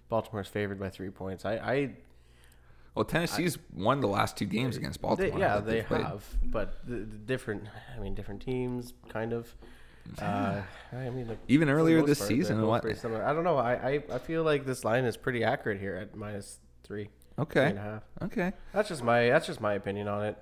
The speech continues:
Speaker 1: Um, we'll see how it goes. I mean, the, the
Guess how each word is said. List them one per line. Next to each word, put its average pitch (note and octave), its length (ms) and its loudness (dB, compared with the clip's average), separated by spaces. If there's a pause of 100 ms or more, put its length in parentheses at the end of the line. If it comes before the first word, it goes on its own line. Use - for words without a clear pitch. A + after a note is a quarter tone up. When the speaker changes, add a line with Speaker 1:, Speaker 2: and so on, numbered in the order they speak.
Speaker 1:
Um, G2 400 -4 (880)
we'll B2 260 -4
see C3 140 -2
how G#2+ 200 2
it F#2 60 -6
goes. G2+ 240 -2
I G2+ 80 -4
mean, G2 360 -2
the, G2 260 -4 (260)
the G#2+ 520 -8